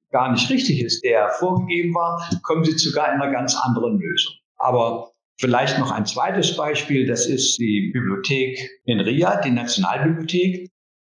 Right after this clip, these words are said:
Eine bestehende Bibliothek, die sollte ja nur eine Erweiterung erfahren, also einen Anbau. Und das wäre auch das Normale, was man gemacht hätte.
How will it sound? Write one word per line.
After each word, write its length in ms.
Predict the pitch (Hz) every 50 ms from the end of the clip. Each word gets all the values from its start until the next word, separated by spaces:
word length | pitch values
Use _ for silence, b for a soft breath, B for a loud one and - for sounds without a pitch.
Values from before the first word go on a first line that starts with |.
| -
Eine 180 | 117 117 214 -
bestehende 520 | - - - - 147 160 190 214 202 185
Bibliothek, 560 | 147 156 143 123 120 117 - 147 170 175 170
die 80 | 165 147
sollte 340 | 139 139 143 143 147 151 147
ja 120 | 147 143
nur 240 | 147 147 156 156 -
eine 420 | 139 143 139 135 135 139 139 - _ _ _ _
Erweiterung 580 | - 131 123 110 110 117 123 - - 104 104 101
erfahren, 480 | 92 98 101 - - 104 92 95 98 95
also 220 | 117 127 123 135
einen 200 | - 135 139 135
Anbau. 560 | 135 151 165 170 - 98 - - - - - - _ _ _ _ _ _ _ _ _ _ _ _ _
Und 420 | - 139 127 120 120 120 120 120 -
das 200 | - 123 - -
wäre 240 | 143 147 147 143 143
auch 140 | 135 147 -
das 200 | - 147 135 143
Normale, 460 | 147 139 139 147 175 202 185 139 123
was 180 | 117 120 120 -
man 140 | 117 117 110
gemacht 420 | 120 - 165 170 170 170 170 -
hätte. 320 | - - - 76 71 -